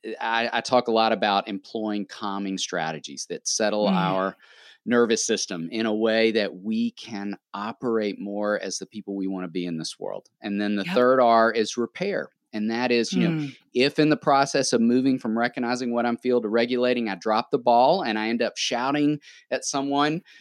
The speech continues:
Speaker 2: <laughs>
Speaker 1: or, you know, screaming at my sibling, shoving a sibling, what does it look
Speaker 2: Yeah.
Speaker 1: like to repair that relationship? And so,
Speaker 2: Mm-hmm.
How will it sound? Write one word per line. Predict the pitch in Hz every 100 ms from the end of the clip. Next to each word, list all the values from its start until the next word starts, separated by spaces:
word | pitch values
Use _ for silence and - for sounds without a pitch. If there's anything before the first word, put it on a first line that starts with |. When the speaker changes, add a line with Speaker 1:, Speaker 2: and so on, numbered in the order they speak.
| - -
Speaker 2:
<laughs> | 127 127 123
Speaker 1:
or, | 120 120 117 104
you | 131
know, | 120 107 _ _
screaming | - 151 151 156 151
at | 151
my | 143
sibling, | 151 - 143 135 147 147
shoving | 143 - 135 139 139
a |
sibling, | - 139 131 135 139 139 _ -
what | 117
does | 131 131
it | 143
look | 123 131
Speaker 2:
Yeah. | 127
Speaker 1:
like | 117 113 -
to | - 120
repair | 117 - 127 101
that | 90 85 -
relationship? | 120 165 226 - - - - _
And | 113 110
so, | - 110
Speaker 2:
Mm-hmm. | 185 143 170